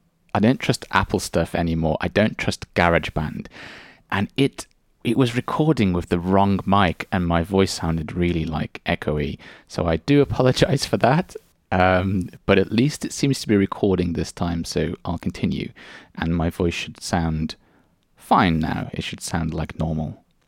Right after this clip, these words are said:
Right, so where were we? Um, I've forgotten what I wanted to talk about now. It's, it's been, <laughs> it's been so long ago. Uh, yeah, that, that was it.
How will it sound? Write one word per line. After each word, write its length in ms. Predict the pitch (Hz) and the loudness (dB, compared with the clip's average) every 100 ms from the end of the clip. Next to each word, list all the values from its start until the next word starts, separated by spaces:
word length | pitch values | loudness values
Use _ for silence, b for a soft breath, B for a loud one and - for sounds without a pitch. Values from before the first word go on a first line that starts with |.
| _ B B B B B B B B - | _ B B B B B B B B -4
Right, 500 | 151 165 131 90 - | 0 2 2 -2 -8
so 720 | - - 135 123 98 82 - | -10 -4 0 2 0 -2 -8
where 640 | 98 98 101 104 101 101 - | -6 -2 0 0 0 -2 -6
were 340 | - 87 87 82 | -6 -4 -2 -4
we? 460 | 55 58 - B B B - - | -6 -10 -12 B B B -12 -4
Um, 640 | 92 90 90 90 90 - - - | -2 0 -2 -2 -4 -8 -18 -18
I've 80 | - | -16
forgotten 340 | - - 165 98 | -10 -4 -2 -2
what 140 | 78 | -4
I 20 | |
wanted 280 | 78 78 73 | -4 -6 -8
to 80 | - | -12
talk 280 | - 113 - | -4 -2 -2
about 300 | 80 76 76 | -4 -6 -6
now. 200 | 82 82 | -6 -6
It's, 200 | - - | -8 -16
it's 180 | - | -16
been, 280 | - 95 95 | -6 -2 -2
<laughs> 260 | 107 - - | 0 0 0
it's 240 | - - | -8 -6
been 160 | - 127 | -4 -2
so 160 | - - | -2 -4
long 360 | - - - 90 | -2 -2 -2 -4
ago. 380 | - 85 82 82 B B B - | -6 -6 -6 -10 B B B -4
Uh, 160 | 98 98 | -2 2
yeah, 120 | 127 | 2
that, 240 | 139 - - | 2 0 -2
that 120 | 180 | 0
was 180 | 92 | -2
it. 140 | - | -2